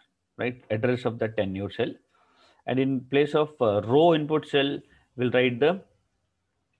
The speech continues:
<clears throat> reference of interest rate cell. Why so? Because interest rates are to be shown in rows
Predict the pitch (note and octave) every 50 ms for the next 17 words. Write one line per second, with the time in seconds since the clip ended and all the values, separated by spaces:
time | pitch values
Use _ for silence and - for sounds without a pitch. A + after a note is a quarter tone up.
0 | _ _ _ _ _ _ _ _ _ _ _ _ _ _ - F#3+ F#3+ F#3+ D3 B2+
1 | A2+ A#2 A#2+ A#2 A2+ B2+ B2+ B2+ B2+ B2+ C3+ C#3 C3+ - - _ _ C#3+ D3 B2+
2 | C#3+ D#3 D#3 D3 - - A#2 A2+ G2 - - - - - - _ _ _ _ _
3 | _ _ _ _ _ _ _ _ _ _ _ _ _ _ _ _ _ _ _ _
4 | _ _ A#2 A#2+ C3+ C#3+ - F#3 F#3 G3 F#3+ - _ _ _ _ _ _ _ _
5 | _ - A#2+ A#2 C3+ C3 C3+ B2+ A#2 - _ - C3+ A#2 - C3 C#3 C3+ - -
6 | B2+ C3 C3+ C3+ C3+ - - A#2+ A2+ A2+ A#2 A#2 A#2 A#2 A2 - A2 A2 A2 A2
7 | G#2+ G#2 F#2+ F#2 G2+ B2+ D#3 F3+ F#3+ F#3 -